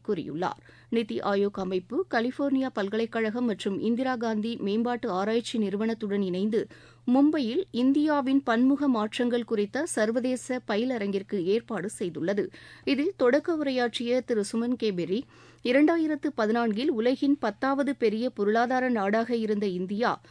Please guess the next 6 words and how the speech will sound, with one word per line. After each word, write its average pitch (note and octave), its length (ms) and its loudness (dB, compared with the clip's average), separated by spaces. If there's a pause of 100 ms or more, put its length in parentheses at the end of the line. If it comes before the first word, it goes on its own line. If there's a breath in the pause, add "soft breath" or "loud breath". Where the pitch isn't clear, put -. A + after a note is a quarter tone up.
(200 loud breath)
உள்நாட்டு D#4 500 2
மற்றும் B3+ 380 0
உலகளாவிய C4 640 0
சவால்களை A3+ 560 -2
வெற்றிகரமாக B3 720 0
எதிர்கொண்டு G3 580 -2